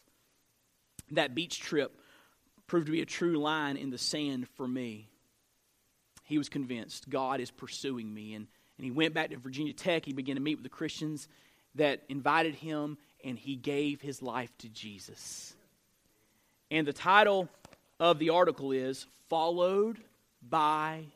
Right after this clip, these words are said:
the God of Grace. And here's what I want you to understand. Whether you realize it or not, God is pursuing you. He's after you. And if you will stop long enough to consider that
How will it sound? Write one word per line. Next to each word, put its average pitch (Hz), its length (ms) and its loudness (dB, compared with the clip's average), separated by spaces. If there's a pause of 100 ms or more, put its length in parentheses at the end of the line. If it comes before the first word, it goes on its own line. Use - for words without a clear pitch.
(120)
the 123 120 -6
God 123 500 -6
of 120 160 -18
Grace. 101 720 -14 (840)
And 123 60 -14
here's 143 140 -8
what 165 80 2
I 165 40 2
want 165 180 -4
you 156 60 -2
to - 20 0
understand. 117 560 -8 (1500)
Whether 147 200 0
you 175 320 0
realize 175 600 0
it 165 120 -4
or 131 140 -4
not, 120 380 -6 (160)
God 139 360 -4
is 127 180 -6
pursuing 110 720 -8
you. 95 180 -16 (1200)
He's 175 240 -2
after 151 380 -2
you. 95 280 -16 (1400)
And 160 80 0
if 139 120 -4
you 185 200 0
will 156 240 6
stop - 460 2
long 175 320 -2
enough 175 220 0
to 165 120 -8
consider 180 600 0
that 196 460 -4